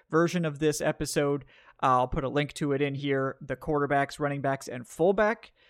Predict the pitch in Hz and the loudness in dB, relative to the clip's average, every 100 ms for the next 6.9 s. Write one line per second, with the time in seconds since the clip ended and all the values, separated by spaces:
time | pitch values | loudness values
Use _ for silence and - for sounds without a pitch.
0 | _ - 185 185 180 269 - - - _ | _ 0 2 2 -2 -4 -4 -6 -8 _
1 | 165 151 139 147 151 - 160 160 147 131 | 0 0 2 4 2 0 -6 -6 -6 -4
2 | 143 131 - 208 226 262 - _ - 151 | -2 -4 0 2 2 0 -8 _ -14 -10
3 | 135 139 131 135 135 135 - 143 139 147 | -8 -4 -2 0 -2 -6 -6 -6 -2 2
4 | 156 156 156 160 - - 143 139 139 131 | 4 6 4 2 -4 -4 -2 -2 -6 -10
5 | 127 156 143 135 135 - 156 147 135 123 | 0 0 0 -6 -6 -2 -2 -2 -8 -8
6 | 139 147 135 143 208 - 208 196 196 | -6 -4 -2 0 0 0 -2 -2 -4